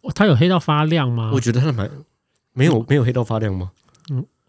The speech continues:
Speaker 2: 你觉得黑到发亮是到哪一种程度？
Speaker 1: <laughs> 反正我就说黑，黑美人好了。
Speaker 2: 嗯，黑美人嘛。
Speaker 1: 然后演白雪公主，
Speaker 2: 嗯。
Speaker 1: 你觉得这种片会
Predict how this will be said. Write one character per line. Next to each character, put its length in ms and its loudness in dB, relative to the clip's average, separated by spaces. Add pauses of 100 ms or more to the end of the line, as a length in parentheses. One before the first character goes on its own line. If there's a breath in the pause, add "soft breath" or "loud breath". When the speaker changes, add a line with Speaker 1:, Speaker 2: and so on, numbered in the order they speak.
(220)
Speaker 2:
你 160 -6
觉 120 4
得 80 4
黑 100 2
到 100 4
发 160 2
亮 140 2
是 260 4
到 200 4
哪 120 4
一 40 4
种 160 4
程 180 2
度？ 80 0
Speaker 1:
<laughs> 80 -14
反 160 2
正 100 4 (140)
我 100 2
就 140 0
说 220 2
黑， 420 0
黑 160 -2
美 220 -2
人 200 -6
好 160 -8
了。 60 0
Speaker 2:
嗯， 60 0
黑 160 2
美 180 2
人 160 -4
嘛。 160 -6
Speaker 1:
然 100 2
后 80 2
演 160 2
白 160 -2
雪 140 0
公 240 -4
主， 220 -8
Speaker 2:
嗯。 80 -6
Speaker 1:
你 40 -8
觉 160 -4
得 60 -2
这 100 -4
种 200 -2
片 200 -2
会 440 -2